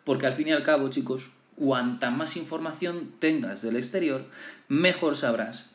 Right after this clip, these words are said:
cuáles son las intenciones de tus rivales, de las otras grandes monarquías europeas, que lógicamente también estaban luchando por consolidar su hegemonía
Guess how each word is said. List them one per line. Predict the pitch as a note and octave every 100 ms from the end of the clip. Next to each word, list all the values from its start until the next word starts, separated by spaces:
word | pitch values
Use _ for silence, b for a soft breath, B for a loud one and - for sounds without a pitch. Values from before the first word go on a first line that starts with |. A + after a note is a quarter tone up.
| -
cuáles | C3 B2
son | A#2+ A2+
las | -
intenciones | C3 A#2+ A2 G#2 G#2 G#2
de | G#2
tus | G2+ G2+
rivales, | F2+ E2 D#2+ -
de | G#2+
las | G2+ -
otras | G#2+ G#2+ A2
grandes | G#2 G#2 G2+
monarquías | A2+ A2 G#2+ G#2 G#2
europeas, | A2 C3 C3 A#2 A#2+ B B _
que | C#3+
lógicamente | C3 C3+ B2 B2+ B2
también | - G#2+ G#2
estaban | G#2 G2+ G2 F#2+
luchando | G#2+ G#2+ B2 C#3+ - B B _
por | G#2+ G2+ F#2 G2
consolidar | G2+ G2+ F2 F#2+ G#2
su | - A2
hegemonía | G2 F#2+ F#2 E2+ E3+ E3